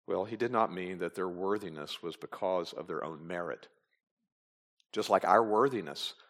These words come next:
i-, is not based upon our own merit, any worthiness that Christians have is imputed to them, credited to them. If a person is in Christ,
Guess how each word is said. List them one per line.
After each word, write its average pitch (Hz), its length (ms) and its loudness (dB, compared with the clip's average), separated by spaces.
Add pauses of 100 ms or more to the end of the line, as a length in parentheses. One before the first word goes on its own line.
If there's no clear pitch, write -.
(680)
i-, - 40 -2
is 110 260 0
not 117 200 6
based 113 220 6
upon 101 260 -2
our 87 160 0
own 90 240 -6
merit, 90 440 0
any 123 280 -2
worthiness 98 840 4
that - 120 -4
Christians - 540 -4
have 98 420 2 (380)
is 113 280 2 (480)
imputed 147 540 2
to 98 100 0
them, 69 320 -8 (260)
credited 143 600 0
to 78 100 -4
them. 67 240 -8 (840)
If 165 220 8
a 143 60 2
person 139 400 4
is 107 140 2
in 98 120 -2
Christ, 101 600 4